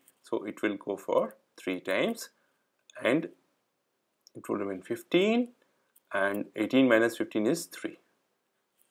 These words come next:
Here it will be zero। Right? So now be careful। जितनी बार, यानी कि फ़ाइव का जो डिवीजन आप कर रहे हो एटीन में,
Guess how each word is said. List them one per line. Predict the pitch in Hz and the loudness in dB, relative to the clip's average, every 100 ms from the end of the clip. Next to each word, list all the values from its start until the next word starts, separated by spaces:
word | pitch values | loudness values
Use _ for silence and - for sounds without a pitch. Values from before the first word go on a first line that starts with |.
| _ _ _ _ _ _ _ _ _ _ _ - | _ _ _ _ _ _ _ _ _ _ _ -10
Here | 92 95 | -10 -8
it | - | -8
will | - | -6
be | 135 | -4
zero। | - - - _ _ _ _ _ _ _ _ _ _ _ _ _ | -6 -12 -16 _ _ _ _ _ _ _ _ _ _ _ _ _
Right? | 147 170 - _ _ - - - - | 4 4 2 _ _ -20 -20 -14 -4
So | 143 110 | 0 8
now | 104 90 - _ _ _ - | 8 8 2 _ _ _ 4
be | 135 - | 4 8
careful। | 113 95 - - _ _ _ _ 127 | 6 6 0 -10 _ _ _ _ -8
जितनी | 113 156 165 220 262 | 2 2 4 10 10
बार, | 202 120 92 - | 12 8 8 6
यानी | 147 202 | 6 6
कि | 214 - - _ _ _ _ - _ - - | 2 -2 -14 _ _ _ _ -20 _ -4 4
फ़ाइव | 139 - | 6 8
का | |
जो | 180 | 8
डिवीजन | 160 113 123 170 | 8 8 8 10
आप | 190 - | 8 8
कर | 135 | 8
रहे | 135 | 8
हो | 135 | 4
एटीन | 170 - 185 202 | 2 0 2 4
में, | 104 90 | 2 -2